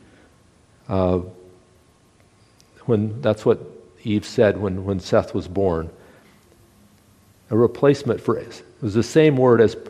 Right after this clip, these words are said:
and that's, that word appointed is apparently the same word as putting enmity between man and the serpent in Genesis three fifteen. It's the,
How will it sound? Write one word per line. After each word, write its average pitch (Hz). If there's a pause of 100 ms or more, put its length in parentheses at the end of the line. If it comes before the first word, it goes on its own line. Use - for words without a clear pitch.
(200)
and 113
that's, 147
that -
word 131
appointed 117
is 98
apparently 127
the 101
same 139
word 113
as 98
putting 135
enmity 117 (880)
between 110 (920)
man 117
and 104
the 98
serpent 131 (400)
in 107
Genesis 110
three 113
fifteen. 90 (1160)
It's -
the, 92